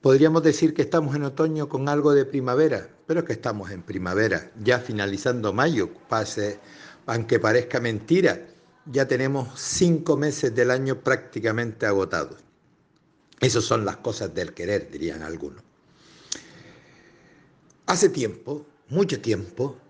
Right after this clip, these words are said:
se viene discutiendo, planteando cómo resolver el problema de las contrataciones públicas en materia de personal. Han habido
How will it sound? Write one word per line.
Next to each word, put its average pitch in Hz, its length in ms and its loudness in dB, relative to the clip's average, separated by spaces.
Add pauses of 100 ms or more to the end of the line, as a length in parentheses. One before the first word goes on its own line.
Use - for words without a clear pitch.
(200)
se - 240 4
viene 160 280 6
discutiendo, 113 960 -2 (120)
planteando 117 840 0 (320)
cómo 165 260 4
resolver 143 920 0
el 123 140 -4
problema 139 560 -2 (560)
de 151 640 4
las 120 180 -4
contrataciones 113 720 -4
públicas 123 640 2 (420)
en 156 160 4
materia 113 400 2
de 92 80 -4
personal. 82 540 -12 (1040)
Han 139 180 4
habido 160 540 4